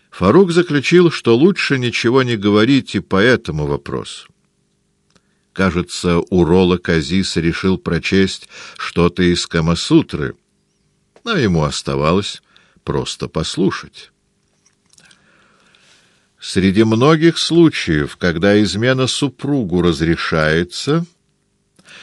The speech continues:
имеются обстоятельства, когда эти тайные отношения безвредны для организма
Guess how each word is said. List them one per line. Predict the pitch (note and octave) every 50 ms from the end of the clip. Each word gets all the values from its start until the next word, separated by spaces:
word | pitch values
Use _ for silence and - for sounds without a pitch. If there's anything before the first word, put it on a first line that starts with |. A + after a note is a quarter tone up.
| - - _
имеются | F2+ G#2+ A#2 C3+ D3+ D3 C#3 C3 A2+ - - - G#2 G2
обстоятельства, | F#2+ F#2 - - - - F2+ E2+ D#2+ D#2+ D#2+ D#2 D#2 - F2+ E2+ - - - G2+ G#2+ G#2+
когда | - - G2+ F2+ D#2+ D2+ D2+ G2 G2+ G2+ G2+ - -
эти | F#2+ G2 F#2+ - G#2 F#2
тайные | - _ G#2+ G#2 G2+ G2 F#2+ F#2+ F#2 F#2 F#2
отношения | F#2 F2 - - F#2 F2+ - - - F#2+ F#2 F2+ F2 F2 F2 F2 E2
безвредны | C#2+ D2+ F#2 F2+ C#2 D#2 D2+ D2 D#2 E2+ F2+ F#2 F2 C#2+ E2 E2+ E2+
для | D2+ D2 D#2 D#2+ D#2+
организма | D#2 D2+ C2+ E2 D#2 D2+ D2 D2+ D#2 D2+ C#2 C#2 D#2+ F#2+ A2+ C3 C#3+